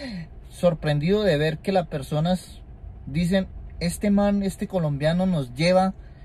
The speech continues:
nos dice lo que es la realidad, nos está hablando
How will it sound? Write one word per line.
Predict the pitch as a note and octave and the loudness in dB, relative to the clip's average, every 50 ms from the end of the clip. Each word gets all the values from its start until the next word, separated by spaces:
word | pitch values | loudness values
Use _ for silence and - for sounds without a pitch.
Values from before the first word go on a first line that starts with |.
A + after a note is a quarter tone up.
| - - - - | -18 -18 -10 -4
nos | - C#3+ D3 C3 B2+ | -2 0 0 0 0
dice | C3+ F3 F#3+ F3 - G3+ G3 F#3+ | 0 0 0 0 2 0 0 0
lo | F#3 F3 D3+ C#3+ C#3 C#3 D3 D3 - | 0 0 -2 -2 -2 -2 -4 -4 -6
que | - C#3+ C3+ C#3+ D#3 | -4 -4 -2 -2 0
es | E3 D#3 - - - - | -2 -2 -4 -8 -8 -4
la | E3+ F3 F3+ | 0 0 0
realidad, | F3 E3 D3+ C#3 C3+ C3+ C3+ D3+ E3 F3+ F#3+ | 0 0 -2 -2 -2 -2 0 0 2 2 2
nos | F#3+ F3+ E3 D3+ | 2 0 -2 -2
está | C3+ - - C#3+ C#3+ | -4 -4 -4 -4 -2
hablando | D3 D#3 E3+ E3+ F3 F3 E3+ F3 F3 F3 | -2 -2 -2 0 0 0 0 0 0 -2